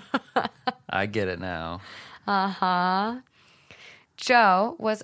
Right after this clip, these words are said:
Speaker 1: only allowed at the initial appointment because of covid, and we found out I was having twins.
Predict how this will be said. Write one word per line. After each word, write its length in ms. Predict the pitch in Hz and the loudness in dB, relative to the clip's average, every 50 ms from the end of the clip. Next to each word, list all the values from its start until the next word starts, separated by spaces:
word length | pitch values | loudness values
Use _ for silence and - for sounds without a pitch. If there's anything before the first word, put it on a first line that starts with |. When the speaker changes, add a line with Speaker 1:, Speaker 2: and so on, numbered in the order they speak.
| - - | -2 -2
Speaker 1:
only 300 | 233 240 254 269 285 294 | 0 0 0 -2 -2 0
allowed 320 | 285 269 233 214 208 214 | 2 4 4 4 4 4
at 100 | 214 208 | 2 -2
the 100 | - 214 | -2 -2
initial 340 | 196 190 190 190 - - 208 | -2 -2 -2 -2 -2 0 -2
appointment 420 | 208 202 - 185 180 185 180 185 196 | 0 0 0 0 0 0 -2 -4 -4
because 240 | 202 - 196 190 | -6 -6 -6 -6
of 140 | 196 185 - | -6 -8 -8
covid, 480 | - - 190 185 185 - 120 117 - - - - | -4 -2 -2 -2 0 -2 -4 -4 -6 -8 -6 -6
and 120 | 220 214 | -4 -4
we 100 | 214 214 | -4 -4
found 280 | 208 - 214 208 220 220 | -2 0 0 2 2 2
out 140 | 214 208 196 | 0 2 2
I 80 | 190 | 0
was 120 | 185 185 - | -2 -2 -4
having 380 | - 180 175 175 175 175 170 - | -4 -4 -2 -2 -4 -6 -8 -10
twins. 640 | - - - - 208 196 147 107 104 98 - - - | -14 -12 -4 -2 0 0 0 -2 -6 -10 -12 -14 -14